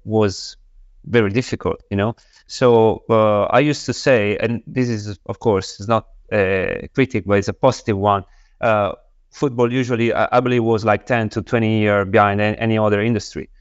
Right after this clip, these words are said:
So as soon a new tool, a new digital tool are coming into the industry and they become a value, you know, they needed to, uh, fill up that gap, you know, and so they start to hire, like, digital marketing, uh, experts, uh, in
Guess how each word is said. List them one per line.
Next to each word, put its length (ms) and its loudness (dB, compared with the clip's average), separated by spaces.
So 560 2
as 160 0
soon 200 0
a 60 0
new 280 2
tool, 440 2
a 60 0
new 380 -2
digital 420 0
tool 200 0
are 100 4
coming 300 0
into 180 -2
the 100 -2
industry 440 -2
and 180 -6
they 80 0
become 280 -2
a 40 -6
value, 380 4
you 60 -2
know, 200 -2
they 80 -6
needed 300 -2
to, 420 -4
uh, 520 2
fill 480 -4
up 180 4
that 180 -2
gap, 220 4
you 80 -4
know, 280 -2
and 240 0
so 140 -2
they 60 0
start 320 0
to 120 -2
hire, 240 2
like, 260 2
digital 300 -2
marketing, 640 0
uh, 1200 2
experts, 680 0
uh, 240 0
in 220 -4